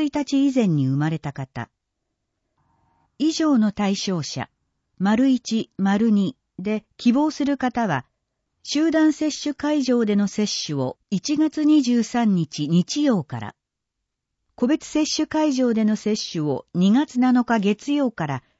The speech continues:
それぞれの接種間隔に前倒しして接種ができます。モデルナ使用。三回目接種開始日。集団接種会場、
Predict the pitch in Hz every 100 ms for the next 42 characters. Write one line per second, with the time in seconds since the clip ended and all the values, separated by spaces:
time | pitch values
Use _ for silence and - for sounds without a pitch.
0 | _ _ _ _ - 247 294 330 311 247
1 | 226 214 208 - 294 302 285 226 185 165
2 | 151 156 226 220 226 214 208 - - 175
3 | - 277 - 196 131 127 - 117 123 -
4 | - _ _ _ _ _ _ _ _ 175
5 | 190 254 247 151 120 - 131 127 120 113
6 | - _ _ _ _ _ _ _ _ _
7 | _ _ _ _ _ _ _ - - 277
8 | 311 302 294 269 277 240 226 - 285 247
9 | 240 233 220 160 120 _ _ _ _ _
10 | _ _ _ _ _ - - 294 320 311
11 | - 302 - 285 269 240 170 151 135 117